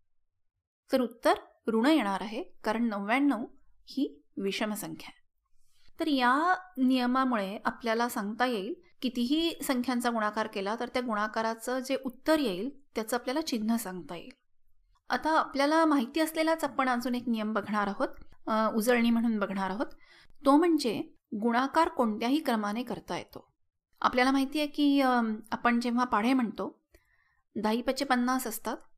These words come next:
किंवा जेव्हा आपण पाचाचा पाढा म्हणतो तेव्हा पाच दहा पण पन्नास असतात. म्हणजे दहा पाच वेळा घेतले काय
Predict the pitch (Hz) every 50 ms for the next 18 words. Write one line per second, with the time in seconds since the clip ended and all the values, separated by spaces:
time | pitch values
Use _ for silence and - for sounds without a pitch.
0 | - _ _ - 247 233 233 233 226 233 240 247 247 240 240 240 247 240 240 240
1 | - 220 208 - 262 - 311 302 294 262 254 240 233 226 - 233 - 240 240 240
2 | 240 220 208 208 233 226 214 220 220 - 262 302 285 254 220 214 196 180 - -
3 | 165 - - - - _ - _ _ _ _ _ - 220 208 208 240 226 220 233
4 | - 240 247 - 262 247 247 - 254 254 254 254 254 254 262 247 - 254 254 262
5 | 262 294 269 202